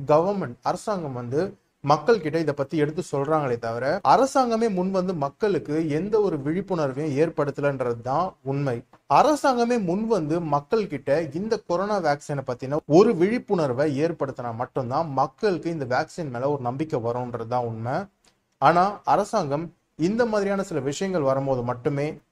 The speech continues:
அவங்களுடைய மெசேஜஸ் சொல்லிட்டு இருக்காங்க, அவங்களுடைய டீடைல்ஸ் சொல்லிட்டு இருக்காங்க. இப்ப வரைக்குமே எத்தனை பேருக்கு வந்து அந்த அரசாங்கத்துல, அந்த அரசு மருத்துவமனையில,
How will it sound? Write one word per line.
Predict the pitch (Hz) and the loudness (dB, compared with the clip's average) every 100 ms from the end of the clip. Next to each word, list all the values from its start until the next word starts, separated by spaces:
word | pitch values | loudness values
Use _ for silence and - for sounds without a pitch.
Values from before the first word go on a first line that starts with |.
| _ | _
அவங்களுடைய | 147 185 214 190 151 131 131 151 170 - _ _ 151 | 4 4 2 0 0 0 0 -2 -2 -8 _ _ 0
மெசேஜஸ் | 165 160 196 160 156 - | 0 2 0 0 -2 -4
சொல்லிட்டு | 135 135 123 | -4 -2 -6
இருக்காங்க, | 120 120 117 113 - 135 | -6 -6 -6 -8 0 2
அவங்களுடைய | 180 214 160 143 156 139 | 2 0 -2 0 -2 -2
டீடைல்ஸ் | 185 175 147 151 | -2 -2 -2 -6
சொல்லிட்டு | 143 139 120 | -4 -6 -6
இருக்காங்க. | 120 120 117 113 - _ _ _ | -6 -6 -6 -8 -10 _ _ _
இப்ப | 143 156 220 | -2 4 6
வரைக்குமே | 214 202 208 214 | 6 4 0 0
எத்தனை | 156 185 214 | 2 0 -2
பேருக்கு | 185 175 165 | 0 0 0
வந்து | 143 143 165 | -2 -2 -2
அந்த | 147 131 | 0 0
அரசாங்கத்துல, | 143 180 156 131 135 170 160 117 117 _ | 0 -4 -4 -6 -2 0 0 0 -4 _
அந்த | 131 139 | -6 0
அரசு | 131 170 - 160 | 0 0 -4 -4
மருத்துவமனையில, | 143 147 151 127 117 120 170 | -4 -4 -4 -4 -4 -2 -2